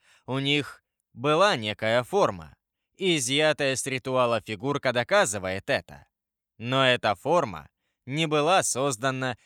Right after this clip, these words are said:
из материи. Когда звезды выстраивались в некоем правильном порядке, они могли путешествовать между мирами по небу. Но когда звезды снова теряли этот порядок,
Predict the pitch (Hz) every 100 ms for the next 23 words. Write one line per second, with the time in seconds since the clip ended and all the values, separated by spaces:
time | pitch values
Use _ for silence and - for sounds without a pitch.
0 | _ _ 151 123 143 - 185 98 76 -
1 | _ _ - 143 139 160 127 151 196 131
2 | 101 107 - 139 151 143 135 135 - -
3 | _ - 131 151 165 151 143 131 - 139
4 | 147 135 127 117 104 110 113 175 - -
5 | 85 - _ _ - 202 240 226 175 170
6 | 151 123 107 139 147 - 139 131 123 127
7 | 107 107 107 104 107 110 113 139 156 185
8 | 95 73 - _ _ 117 135 131 120 120
9 | 113 107 131 139 113 127 - - _ -
10 | 175 220 160 107 117 123 127 120 - 135
11 | 131 120 - 104 117 180 95 -